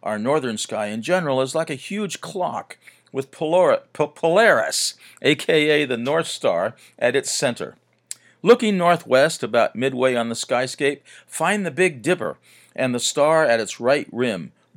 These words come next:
Dubhe. Then, near the top of the dome,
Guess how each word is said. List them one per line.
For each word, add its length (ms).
Dubhe. 400
Then, 320
near 160
the 100
top 340
of 80
the 120
dome, 400